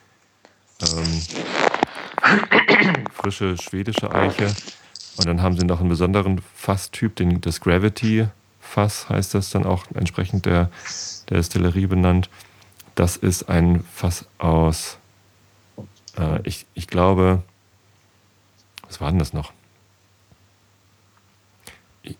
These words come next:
ich glaub, ähm, die, die, die Bohlen sind, also die, die Seitenteile sind irgendwie aus, äh, das sind Ex-Bourbon-Fässer, aber der Deckel und der Boden ist aus frischer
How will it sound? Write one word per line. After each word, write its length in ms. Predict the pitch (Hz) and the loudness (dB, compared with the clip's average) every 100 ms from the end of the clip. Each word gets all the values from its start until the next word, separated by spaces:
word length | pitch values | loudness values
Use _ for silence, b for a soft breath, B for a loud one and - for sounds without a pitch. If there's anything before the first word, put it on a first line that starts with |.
| - | -10
ich 180 | 82 | -10
glaub, 280 | - 92 87 - _ | -2 0 0 -6 _
ähm, 360 | 85 80 80 82 - | 0 2 2 0 -4
die, 100 | 87 | -8
die, 280 | - 82 80 | -2 0 0
die 160 | - 80 | -2 -6
Bohlen 400 | 78 92 113 113 | 0 4 4 4
sind, 340 | 101 101 - | 0 -2 -4
also 180 | - 80 | -4 -2
die, 140 | 80 | -2
die 120 | 82 80 | -4 0
Seitenteile 880 | 87 95 107 98 - - 98 98 | 2 2 0 -2 -4 0 2 4
sind 200 | 90 92 | 2 0
irgendwie 300 | - 90 85 | 0 -2 0
aus, 420 | 80 82 - - - b b b b _ _ | 0 -2 -4 -12 -20 b b b b _ _
äh, 240 | 90 80 | 0 0
das 160 | 80 90 | 0 -2
sind 100 | 90 | -2
Ex-Bourbon-Fässer, 920 | 95 - - 87 101 113 117 - 143 151 _ _ _ - _ _ - - | -4 -6 0 2 2 0 -2 0 -2 -2 _ _ _ -20 _ _ -20 -6
aber 220 | - 85 | 0 2
der 100 | 85 | 2
Deckel 320 | 76 95 - 110 | 2 0 2 2
und 160 | 92 | 2
der 100 | 90 | 0
Boden 460 | 80 90 107 101 151 b b b b b _ | 2 2 4 2 0 b b b b b _
ist 220 | - 95 - | -6 -6 0
aus 200 | 90 - | -2 -2
frischer 600 | - 104 - 90 90 | -4 -2 2 4 2